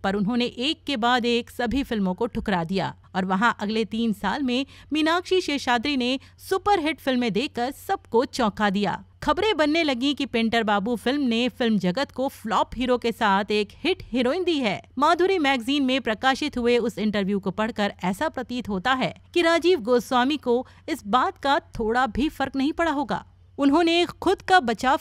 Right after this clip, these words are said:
करते हुए कहा था, कि बाकी लोगों की एक्टिंग और उनकी एक्टिंग में बड़ा अंतर है। पेंटर बाबू के फ्लॉप होने के बाद राजीव गोस्वामी की अगली फिल्म कलयुग और रामायण उन्नीस सौ सतासी में रिलीज हुई।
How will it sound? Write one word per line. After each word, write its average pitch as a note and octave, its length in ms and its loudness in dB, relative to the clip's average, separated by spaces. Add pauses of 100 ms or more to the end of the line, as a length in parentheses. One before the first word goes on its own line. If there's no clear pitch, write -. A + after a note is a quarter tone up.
करते A#3+ 220 -2
हुए G#3+ 200 2
कहा F#3 280 -2
था, F3 300 -6 (320)
कि C#4+ 80 4
बाकी A#3+ 460 2
लोगों C#4 280 0
की B3+ 160 -2
एक्टिंग B3+ 420 0 (180)
और D#4 140 2
उनकी F#4+ 360 0
एक्टिंग C4+ 380 0
में B3 180 0 (140)
बड़ा A#3+ 280 4
अंतर G3 280 0
है। F#3+ 200 -2 (380)
पेंटर F4 400 2
बाबू A#3+ 300 0
के C4 160 -4
फ्लॉप F#3 340 -2
होने G3+ 180 2
के G3 140 -2
बाद G3+ 340 2 (220)
राजीव D#4+ 420 2
गोस्वामी B3 580 0
की B3+ 180 -2
अगली A3+ 260 0
फिल्म G#3+ 340 -2 (340)
कलयुग D#4+ 540 2
और G#3+ 160 4
रामायण G#3 560 2 (420)
उन्नीस D#4 400 0
सौ C#4 160 4
सतासी A#3 580 0
में D4+ 100 -2
रिलीज C#4 340 -2
हुई। F#3 260 -4